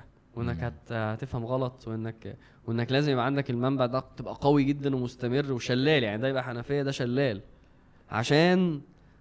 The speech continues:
Speaker 1: آه، لما تقرا في ال-، مثلًا ال-، التربية الإيجابية أو كده،
Speaker 2: مم.
Speaker 1: يعني عارف تقيمها أصلًا؟ أنت هتقيمها منين؟
Speaker 2: أيوه.
Speaker 1: طب ما أقراهاش خالص؟ لا طبعًا اقراها، بس يعني،
Speaker 2: مم.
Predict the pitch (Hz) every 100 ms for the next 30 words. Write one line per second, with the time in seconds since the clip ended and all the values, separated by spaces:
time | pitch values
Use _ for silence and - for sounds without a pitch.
0 | - 123 139 123 113 113 110 110 110 107
1 | 147 139 131 - 113 110 127 135 139 120
2 | - - - 85 - - 160 - - _
3 | - - 95 101 87 85 113 110 131 131
4 | 117 117 131 127 110 110 131 123 113 -
5 | - _ _ _ - - - - 90 80
6 | 101 85 76 - - - _ - 120 151
7 | - 123 123 139 131 113 - 135 120 -
8 | 120 113 104 107 - 113 135 123 131 101
9 | - - - 95 85 - - 110 113 117
10 | 120 143 98 139 135 143 135 156 151 123
11 | 120 123 135 101 107 - - 127 113 120